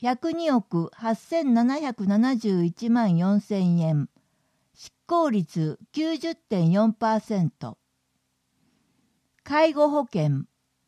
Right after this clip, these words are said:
予算減額九十八億二千五百四十一万円。収入済み額九十三億八千八百十八万八千円。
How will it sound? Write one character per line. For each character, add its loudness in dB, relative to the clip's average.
予 0
算 0
減 2
額 -2
九 -2
十 -2
八 -4
億 -2
二 4
千 2
五 0
百 0
四 0
十 0
一 -2
万 2
円。 -2
収 -4
入 -4
済 -6
み -2
額 -2
九 -2
十 -2
三 2
億 -2
八 -6
千 0
八 -2
百 -2
十 -4
八 -6
万 2
八 -2
千 0
円。 -2